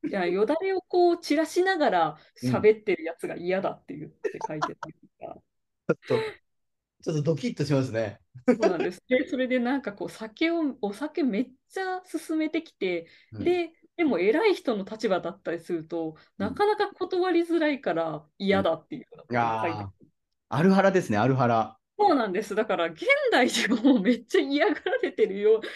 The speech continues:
Speaker 1: 職場で嫌がられてることをめちゃくちゃ書いてて、めっちゃわかるっていうような気持ちで読めるんですけど。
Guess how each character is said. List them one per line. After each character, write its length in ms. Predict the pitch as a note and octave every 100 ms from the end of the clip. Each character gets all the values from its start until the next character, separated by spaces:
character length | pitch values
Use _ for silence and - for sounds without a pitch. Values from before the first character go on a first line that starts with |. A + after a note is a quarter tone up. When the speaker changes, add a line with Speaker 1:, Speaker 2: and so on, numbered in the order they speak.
| -
Speaker 1:
職 340 | - D4+ F#4
場 140 | A4 A4+
で 140 | A4
嫌 260 | C4 D4+ F4
が 120 | F#4
ら 100 | G4
れ 140 | G4 E4+
て 140 | A#3
る 100 | G3+
こ 140 | G3+
と 140 | G#3 G3+
を 320 | F#3+ F#3 E3+ - - -
め 160 | F#3+ F#3+
ち 140 | F#4+
ゃ 60 | G4+
く 80 |
ち 100 | -
ゃ 40 | G4+ G4
書 100 | F#4
い 120 | D#4
て 100 | F#3
て、 420 | F#3+ E3+ E3 - - - _ -
め 80 | F3
っ 100 | -
ち 100 | -
ゃ 40 |
わ 160 | D4 D4
か 160 | E4+ D4
る 140 | B3
っ 40 | -
て 80 | E3
い 100 | D#3
う 40 |
よ 40 |
う 40 | D3+
な 100 | D#3
気 140 | -
持 120 | D#3+ D#3+
ち 140 | D#3
で 300 | D#3+ D#3 D#3 _ _ - -
読 160 | F3+ F3+
め 140 | F3
る 100 | E3
ん 80 | D#3
で 80 | D#3+
す 60 | -
け 80 | -
ど。 280 | D#3+ -